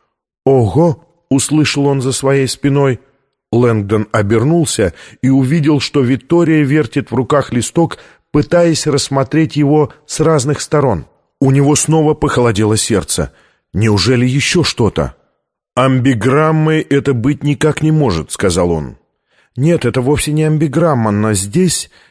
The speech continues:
Девушка продолжала крутить листок. "Что ещё?" "Это не единственная строка. Неужели есть и другие?" "По одной на каждом поле.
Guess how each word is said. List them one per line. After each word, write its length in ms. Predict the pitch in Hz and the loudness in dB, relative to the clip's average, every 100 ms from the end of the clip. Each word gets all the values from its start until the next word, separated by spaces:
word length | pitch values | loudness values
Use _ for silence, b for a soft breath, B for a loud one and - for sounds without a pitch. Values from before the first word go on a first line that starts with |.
| b | b
Девушка 560 | 110 120 170 170 - 151 | -4 0 0 0 -4 -4
продолжала 800 | 156 139 131 127 101 147 147 | -2 0 0 0 0 0 0
крутить 520 | 147 - 127 - 131 135 | -2 -2 -2 -2 -4 -2
листок. 520 | 135 - 113 87 - - | -2 0 -2 -2 -10 -8
"Что 340 | - - 143 | -4 0 2
ещё?" 420 | 98 82 82 69 - _ _ _ _ | 2 -2 -4 -4 -8 _ _ _ _
"Это 280 | 120 123 - | -4 -2 -2
не 260 | 139 143 139 | 0 0 -2
единственная 720 | 110 131 156 - 151 151 147 | -2 -4 -4 -4 -4 -2 -2
строка. 560 | - 143 143 127 85 - b b - | -2 -4 -2 -2 -4 -6 b b -4
Неужели 460 | 110 110 101 107 | 0 0 0 0
есть 300 | 110 120 - | 0 -2 -2
и 20 | |
другие?" 600 | 135 151 139 151 98 - _ b b b _ | 0 0 0 0 -2 -4 _ b b b _
"По 200 | - 123 | -2 0
одной 420 | 123 104 135 170 165 | 0 0 0 0 0
на 140 | 151 | -2
каждом 400 | - 156 120 151 | -2 -2 0 -2
поле. 440 | - 131 82 60 | 0 0 0 -4